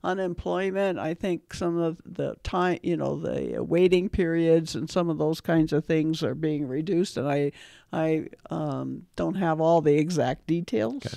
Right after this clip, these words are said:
Speaker 1: but, but that is out there. Um,
Speaker 2: Mm-hmm.
Speaker 1: so.
Speaker 2: I was impressed by that. That was a, um, I don't know, Department of Labor in Nebraska said that, you know, they waived the, you don't have to wait a week to, to file unemployment.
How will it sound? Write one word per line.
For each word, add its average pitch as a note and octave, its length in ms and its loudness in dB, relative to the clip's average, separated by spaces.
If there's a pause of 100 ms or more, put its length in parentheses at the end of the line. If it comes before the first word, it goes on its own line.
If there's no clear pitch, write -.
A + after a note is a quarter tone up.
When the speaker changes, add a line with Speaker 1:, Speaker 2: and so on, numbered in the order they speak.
(140)
Speaker 1:
but, E3 200 -2 (300)
but F3 160 6
that F#3 240 6
is G3 180 4
out F3 320 2
there. G#3+ 260 2 (280)
Um, D#3 320 -4
Speaker 2:
Mm-hmm. F2+ 240 -6
Speaker 1:
so. D3+ 320 -2 (960)
Speaker 2:
I - 60 0
was G3 100 0
impressed C3+ 320 0
by F2+ 60 0
that. E2+ 60 2
That F2 60 2
was G2 140 -2
a, D#2 280 -4 (200)
um, D2+ 400 -10 (260)
I - 60 -10
don't D#2+ 220 -4
know, E2 60 -10 (1000)
Department F#2 400 0
of D#2+ 60 -2
Labor E2 340 2
in D#2+ 80 -2
Nebraska D#2+ 580 -2
said D2+ 240 -4
that, D#2+ 80 -4
you D#2+ 100 -4
know, D#2 100 -4
they D#2+ 120 -2
waived D#2+ 420 0
the, E2 320 0
you F#2 120 -4
don't F#2 100 0
have F2+ 120 -4
to E2+ 60 -2
wait F2 220 2
a E2+ 40 4
week F2+ 340 2 (220)
to, D#2+ 380 0 (120)
to F2 120 -4
file E2+ 360 -4
unemployment. E2 680 -2